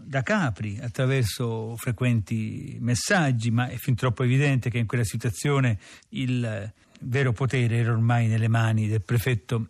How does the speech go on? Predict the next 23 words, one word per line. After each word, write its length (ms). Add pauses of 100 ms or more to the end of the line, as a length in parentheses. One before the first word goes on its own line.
al 180
pretorio 520 (160)
Seiano. 640
A 100
un 60
certo 280
punto 340
qualcuno 760 (200)
fece 240
arrivare 360
a 40
Tiberio 540 (380)
un 100
segnale 380
d'allarme. 680 (360)
Seiano 520
era 120
troppo 380
potente, 760 (280)
aspirava 580
apertamente 840
al 240
trono, 600